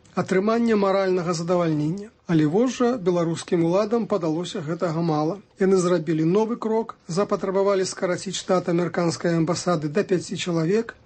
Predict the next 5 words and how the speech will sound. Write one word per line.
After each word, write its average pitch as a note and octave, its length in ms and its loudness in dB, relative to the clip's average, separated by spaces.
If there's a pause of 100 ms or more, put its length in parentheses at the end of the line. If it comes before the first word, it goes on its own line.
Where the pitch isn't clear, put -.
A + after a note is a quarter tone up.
абвесцілі G3 720 2
астатніх G3+ 480 -2
дыпламатаў F#3+ 640 0 (100)
персонамі F#3+ 600 0
нон-грата. D#3 720 0